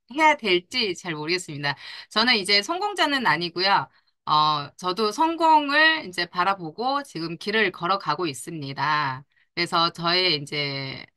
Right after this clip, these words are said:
어, 사업 스토리, 이제 제가 어떻게 사업을 시작을 했고 어떻게 사업을 진행을 하고 있는지를 그냥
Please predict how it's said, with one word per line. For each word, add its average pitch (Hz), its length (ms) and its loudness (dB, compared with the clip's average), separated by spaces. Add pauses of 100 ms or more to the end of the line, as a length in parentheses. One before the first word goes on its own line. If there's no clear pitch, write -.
(220)
어, 131 240 -4
사업 277 340 2
스토리, 262 400 -4
이제 151 200 -4
제가 196 300 0
어떻게 233 460 -4
사업을 220 580 2
시작을 214 360 -6
했고 269 260 -10 (160)
어떻게 185 380 -8
사업을 208 340 2
진행을 175 480 -8
하고 269 220 -2
있는지를 170 960 -2 (340)
그냥 151 300 -2